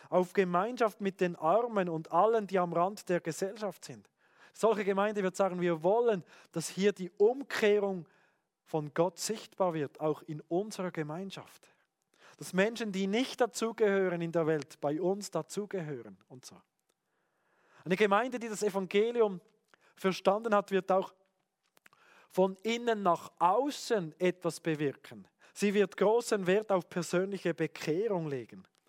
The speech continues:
auf Erfahrungen der Gnade und Erneuerung, auf Evangelisation, Mission und Gemeindegründungen. Eine Gemeinde, die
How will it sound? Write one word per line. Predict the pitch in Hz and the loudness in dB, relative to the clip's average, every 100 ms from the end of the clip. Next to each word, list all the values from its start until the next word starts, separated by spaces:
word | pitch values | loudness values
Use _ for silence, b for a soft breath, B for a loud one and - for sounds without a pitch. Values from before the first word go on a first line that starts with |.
| b b b b | b b b b
auf | 180 175 | 2 4
Erfahrungen | 190 175 180 175 220 214 196 185 | 0 2 4 4 4 2 0 -2
der | 175 160 | 0 0
Gnade | - 170 156 175 220 208 165 | -2 -6 -2 0 -2 -2 -4
und | 165 160 | -2 0
Erneuerung, | 156 151 165 214 196 143 117 - b b b b | -2 -2 -4 -2 -2 -2 -8 -20 b b b b
auf | 180 180 - _ _ | 2 2 -4 _ _
Evangelisation, | 233 226 208 202 190 196 196 196 185 - 185 185 180 165 _ _ _ | 4 4 2 2 2 2 2 0 -2 0 2 2 0 -6 _ _ _
Mission | 160 180 220 247 - - 196 190 196 190 b b b | -6 0 2 0 -6 2 4 4 2 -2 b b b
und | - 175 - | -2 -2 0
Gemeindegründungen. | 185 160 165 214 247 208 185 170 160 139 123 110 107 - _ _ _ _ _ _ _ _ _ _ _ _ _ _ _ _ _ _ _ _ _ _ _ _ _ _ | -2 0 0 -2 -2 -4 -2 -2 -2 -4 -8 -10 -16 -20 _ _ _ _ _ _ _ _ _ _ _ _ _ _ _ _ _ _ _ _ _ _ _ _ _ _
Eine | 170 180 | 0 2
Gemeinde, | 180 185 220 233 226 | 2 2 0 0 -4
die | 190 185 | -2 -6